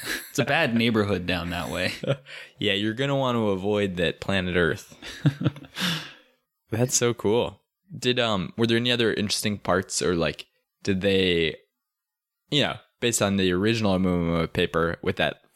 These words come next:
Speaker 2: little sentence in the conclusion, like, did they have any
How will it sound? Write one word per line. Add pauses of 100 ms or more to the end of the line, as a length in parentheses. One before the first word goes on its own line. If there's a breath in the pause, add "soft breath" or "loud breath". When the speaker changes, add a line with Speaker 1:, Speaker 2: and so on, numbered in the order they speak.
(120)
Speaker 2:
little
sentence
in
the
conclusion, (680)
like, (120)
did
they
have
any